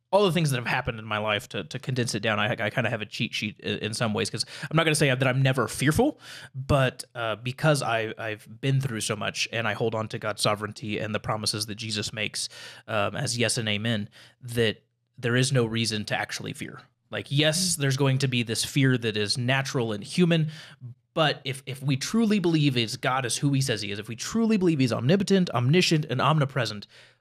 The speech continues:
Speaker 1: what do I have to fear even in, in the moments of, well, yes, God, you've called me out to Wyoming with my family where there's nobody within eight, I mean, it's a ten-hour trip both ways to go see any family. And so we're very realistically really in the middle of this. And so,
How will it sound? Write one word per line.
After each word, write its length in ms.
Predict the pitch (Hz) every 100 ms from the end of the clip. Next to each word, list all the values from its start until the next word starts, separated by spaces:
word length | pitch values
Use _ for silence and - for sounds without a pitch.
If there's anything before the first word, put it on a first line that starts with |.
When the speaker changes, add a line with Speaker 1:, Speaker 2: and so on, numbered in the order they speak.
| _
Speaker 1:
what 380 | - 113 135 139
do 140 | 139 127
I 100 | 113
have 220 | 113 104
to 80 | 104
fear 400 | 113 104 101 -
even 520 | 120 117 117 107 104 _
in, 160 | 117 120
in 160 | - 120
the 60 | 120
moments 420 | 117 113 110 117
of, 320 | 104 95 -
well, 280 | 107 107 101 _ 117 -
yes, 280 | 120 156 151
God, 240 | - 113 123
you've 140 | 113
called 240 | - 131
me 80 | 127
out 140 | 113 -
to 80 |
Wyoming 340 | 113 107 107 107
with 200 | 107 -
my 100 | 107
family 240 | 107 107
where 140 | 104 104
there's 240 | 104 - - - - _ -
nobody 420 | 135 147 135 135
within 280 | 131 135 120
eight, 180 | 143 107 131
I 60 | 139
mean, 140 | 143
it's 100 | 143
a 80 | 156
ten-hour 460 | - 202 190 175
trip 420 | 151 175 156 - -
both 220 | 160 160
ways 260 | 151 139 131
to 120 | 143
go 100 | 143
see 240 | 135 135
any 240 | 151 147 139
family. 480 | 139 127 107 107 - - -
And 160 | 117 113
so 160 | 127 117
we're 160 | 123
very 280 | 123 151 147
realistically 580 | 135 135 131 131 123 117
really 340 | 120 127 135
in 80 | 123
the 60 | 117
middle 260 | 123 123
of 120 | 107 104
this. 200 | 104 -
And 160 | 117 113
so, 260 | 120 107